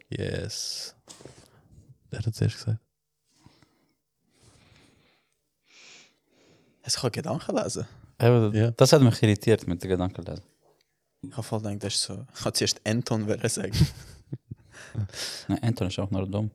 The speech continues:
Speaker 2: <laughs> Nein, er ist, er ist in einer Art stark.
Speaker 1: Also, wenn es sich bewegt, sieht man es nur flüchtig.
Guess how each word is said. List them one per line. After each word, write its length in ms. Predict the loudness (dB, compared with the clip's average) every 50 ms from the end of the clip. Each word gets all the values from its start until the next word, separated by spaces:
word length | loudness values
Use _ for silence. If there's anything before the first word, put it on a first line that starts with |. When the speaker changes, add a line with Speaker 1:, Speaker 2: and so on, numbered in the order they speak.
| _ _ -6
Speaker 2:
<laughs> 640 | -4 -2 -2 0 -2 -4 -6 -10 -14 -14 -16 -16 -18 -20 -12 -4
Nein, 320 | 2 4 6 6 6 6 4
er 60 | 2
ist, 140 | 2 2 4
er 140 | 4 4 4
ist 200 | 4 0 -4 -6 -10 -18 -18 -10 -6
in 120 | -2 0
einer 120 | 0 0
Art 200 | 0 0 -2 -2
stark. 440 | -4 -2 -4 -6 -6 -8 -12 -18 _ _ _ _ _ _ _ _ -20 -20 -20 -20 -20 -20 _ _ _ 4
Speaker 1:
Also, 500 | 6 8 8 6 4 2 -2 -2 -6 -16 _ _
wenn 260 | 4 8 10 10 10 10
es 100 | 10 8
sich 180 | 8 6 8
bewegt, 480 | 8 8 8 10 8 8 8 6 4 2
sieht 240 | 4 4 4 6 6
man 180 | 6 8 8
es 240 | 8 6 4 2 4
nur 260 | 6 8 10 10 10 8 4 -2 -10
flüchtig. 640 | -2 4 4 4 4 4 0 -4 -6 -6 -6 -10 -14